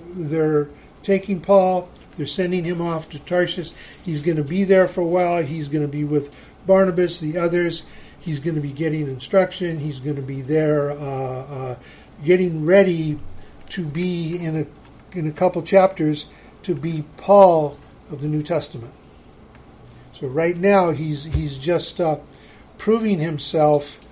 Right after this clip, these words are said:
in the sense of his conversion, in the sense of he's saved, in the sense that he is not that, uh, uh, uh, guy that he used to be. But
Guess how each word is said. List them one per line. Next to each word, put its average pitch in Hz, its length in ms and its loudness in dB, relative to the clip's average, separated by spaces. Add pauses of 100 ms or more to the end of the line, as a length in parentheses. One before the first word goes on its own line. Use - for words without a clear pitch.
(380)
in 156 120 -6
the 147 60 -4
sense 165 440 -4
of 165 180 -6
his 156 160 -8
conversion, 139 640 -2 (180)
in 139 120 -8
the 131 60 -10
sense 147 360 -6
of 139 180 -2
he's 131 200 -10
saved, 135 520 -2 (500)
in 143 120 -8
the 135 40 -8
sense 147 400 -6
that 135 220 -6
he 143 220 -6
is 135 320 -6 (380)
not 165 600 0 (680)
that, 151 380 0
uh, 165 60 -2
uh, 135 840 -6 (100)
uh, 127 300 -10 (760)
guy 156 220 2
that 151 160 -2
he 147 80 -4
used 160 340 -6
to 151 80 -10
be. 131 200 -10 (600)
But 190 360 6